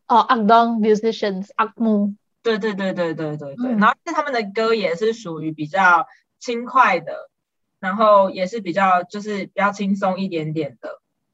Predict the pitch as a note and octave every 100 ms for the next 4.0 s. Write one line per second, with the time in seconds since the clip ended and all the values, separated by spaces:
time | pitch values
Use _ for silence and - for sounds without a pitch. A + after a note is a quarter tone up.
0 | _ _ _ _ - E4+ B3 G#3 C4+ C#4+
1 | B3+ A3 G#3+ A3+ G#3 G3+ C3+ - E3+ D#3+
2 | C#3+ G3+ B3 A#3+ A#3 G3+ A#3 A3 G#3+ G#3+
3 | A#3+ G#3+ G3 F#3 F#3+ - - F3+ D#3